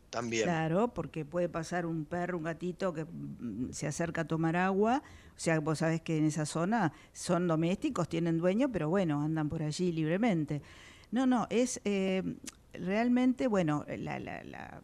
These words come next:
Speaker 2: toda la comunidad cercana y también hay algunas O N G que se han hecho eco,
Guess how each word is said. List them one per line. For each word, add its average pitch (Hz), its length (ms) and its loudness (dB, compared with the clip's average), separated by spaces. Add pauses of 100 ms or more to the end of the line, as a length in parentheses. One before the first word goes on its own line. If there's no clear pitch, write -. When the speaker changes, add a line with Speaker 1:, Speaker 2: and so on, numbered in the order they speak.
Speaker 2:
toda 180 240 -4
la 160 160 -4
comunidad 170 600 -2
cercana 208 800 -2
y 160 80 0
también 160 380 -4
hay 170 160 -2
algunas 160 420 -4
O 156 100 -4
N 156 220 -2
G 175 220 -4
que - 100 -6
se - 140 -8
han 147 100 -4
hecho 156 300 -6
eco, 175 440 -4